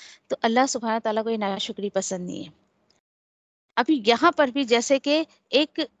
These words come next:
पेरेंट्स होते हैं, उनके सामने उनके बच्चे जवान होते हैं, या फिर एक इंसान खुद भी अपने आप में ये सोचता है कि भाई, अब मैं पूरा पावर रखता हूँ। ठीक है, चले, वो किसान, वो जिस तरीके से अपनी खेती पर वो किसान जो है, ऐसा सोचता है कि मैं पूरी कुदरत रखता हूँ,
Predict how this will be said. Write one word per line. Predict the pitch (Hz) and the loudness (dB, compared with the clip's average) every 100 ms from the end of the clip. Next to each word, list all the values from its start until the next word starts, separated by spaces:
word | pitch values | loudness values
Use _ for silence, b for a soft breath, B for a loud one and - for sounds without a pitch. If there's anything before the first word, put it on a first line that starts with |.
| _ | _
पेरेंट्स | 240 262 381 392 | 0 0 -2 -4
होते | 302 254 247 | -4 0 0
हैं, | 247 262 | 0 -2
उनके | 254 262 302 | -4 -2 0
सामने | 277 247 262 | 0 0 -2
उनके | 254 262 | -2 -2
बच्चे | 214 220 285 | -2 -4 -4
जवान | 240 214 214 226 | -4 -2 -2 -4
होते | 220 - 220 | -10 -8 -6
हैं, | 202 220 B B - | -6 -8 B B 0
या | 262 302 | 2 2
फिर | 320 | 0
एक | 302 | -4
इंसान | 285 233 247 262 | -4 -2 -2 -2
खुद | 269 320 254 | -4 -6 -4
भी | 294 | -6
अपने | - - 247 | -6 -8 -6
आप | 233 240 | -4 -4
में | 247 | -4
ये | 240 | -4
सोचता | 240 220 - 233 | -2 -4 2 4
है | 233 | 6
कि | 240 | 4
भाई, | 220 226 | 0 0
अब | - 254 | 0 -2
मैं | 254 254 | -4 -6
पूरा | 240 226 | -2 -2
पावर | 226 202 196 | 2 2 2
रखता | 190 185 - | -4 -8 -12
हूँ। | 175 170 _ _ | -14 -14 _ _
ठीक | 262 349 | -12 -10
है, | |
चले, | 339 330 403 _ b b b b b | -6 -6 -8 _ b b b b b
वो | 269 | -8
किसान, | 330 330 349 349 - | -6 0 2 2 0
वो | 269 302 302 | 0 0 0
जिस | 226 285 302 | -4 -6 0
तरीके | 294 277 285 | -2 0 0
से | 302 | 0
अपनी | 285 285 | 0 -4
खेती | - 262 269 | 0 0 0
पर | 269 269 | -2 0
वो | |
किसान | 269 262 - 233 254 | 0 -4 -2 0 2
जो | 254 | 2
है, | 247 | 2
ऐसा | 226 240 | 2 -2
सोचता | 233 220 - | -2 -4 0
है | 220 | -2
कि | 220 233 | 0 -4
मैं | 226 | -4
पूरी | 220 320 339 | -2 2 2
कुदरत | 294 262 226 226 | 2 2 2 0
रखता | 202 - 180 | -6 -2 -2
हूँ, | 185 170 | -2 -6